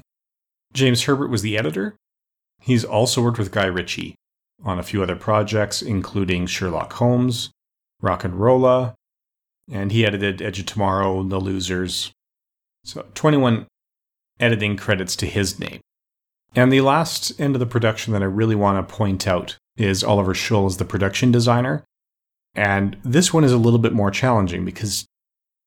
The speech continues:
The Man from uncle concept started in a nineteen sixty-four T V series that's very deeply rooted in the Cold War. Now that the Cold War doesn't really play out, you can either change the concept dramatically, or you can do what they did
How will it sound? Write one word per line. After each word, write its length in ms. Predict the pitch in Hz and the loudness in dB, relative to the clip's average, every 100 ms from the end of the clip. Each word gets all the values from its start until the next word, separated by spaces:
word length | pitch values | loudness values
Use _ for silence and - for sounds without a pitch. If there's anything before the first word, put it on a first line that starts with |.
| _ | _
The 120 | - | 2
Man 280 | 131 151 170 | 4 6 2
from 180 | 165 131 | 2 0
uncle 240 | 123 107 | 0 -2
concept 720 | 98 - 139 135 - - - | -4 -2 0 0 -2 -6 -4
started 360 | - - 117 127 | -2 2 2 2
in 40 | |
a 60 | 117 | 2
nineteen 320 | 107 107 107 | 2 0 0
sixty-four 560 | 98 113 - 101 107 98 | -2 -2 -2 -2 0 0
T 160 | - | 0
V 160 | 98 117 | 2 2
series 420 | 117 101 90 90 | 2 2 2 0
that's 200 | 95 92 | -2 -4
very 480 | 92 90 104 120 104 | -6 -2 4 6 6
deeply 340 | 95 98 101 | 4 0 0
rooted 340 | 90 101 104 87 | 2 4 4 2
in 120 | 82 | -2
the 40 | |
Cold 320 | 82 - 95 95 | -4 0 0 0
War. 300 | - - - _ _ _ _ _ _ - | -6 -10 -14 _ _ _ _ _ _ -4
Now 260 | 127 127 135 | 0 2 0
that 80 | 120 | -2
the 80 | |
Cold 280 | 120 139 135 | -6 -4 -2
War 140 | 123 117 | 0 -2
doesn't 200 | 107 113 | -2 -4
really 200 | 104 98 | -6 -6
play 300 | - 113 156 | -4 -4 -2
out, 200 | 170 110 | -4 -4
you 80 | |
can 140 | 107 113 | -6 -4
either 400 | 117 104 101 - - | -2 0 -2 -4 -10
change 420 | - 113 123 104 | -2 0 0 -2
the 80 | 107 | -4
concept 600 | - 113 107 - 98 - | -2 0 0 -4 -6 -4
dramatically, 800 | 98 101 220 196 196 82 117 - _ _ _ _ _ _ | -2 -2 -2 -4 -4 -4 -6 -10 _ _ _ _ _ _
or 200 | - 131 | -2 2
you 120 | 117 110 | 2 2
can 140 | 120 | 2
do 100 | 107 | 2
what 140 | 101 | 0
they 160 | 123 196 | 0 2
did 320 | 110 90 90 | 2 0 -4